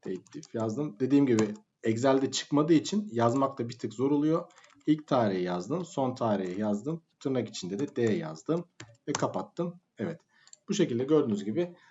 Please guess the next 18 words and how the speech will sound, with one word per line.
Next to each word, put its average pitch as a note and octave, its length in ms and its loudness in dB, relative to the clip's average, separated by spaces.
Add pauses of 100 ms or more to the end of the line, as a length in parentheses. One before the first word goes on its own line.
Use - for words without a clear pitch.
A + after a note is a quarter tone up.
(120)
aradaki C#3 640 2 (580)
gün E3 180 6
sayısını A2 540 2
da - 280 -2 (200)
bulmuş C#3+ 340 2
oluyor. A2 340 2 (500)
Peki G3+ 280 4
aşağıda F#3+ 380 6
ne F#3 120 4
gösteriyorum? B2 720 0 (560)
Dediğim F3 280 6
gibi C3+ 220 2
burada F3 440 2 (480)
D C#3+ 60 8
yazdığınızda C3 1040 6 (200)
bakın A2+ 380 -4 (600)
günü F3+ 460 4 (200)
hesaplatıyorsunuz. G#2+ 1120 -8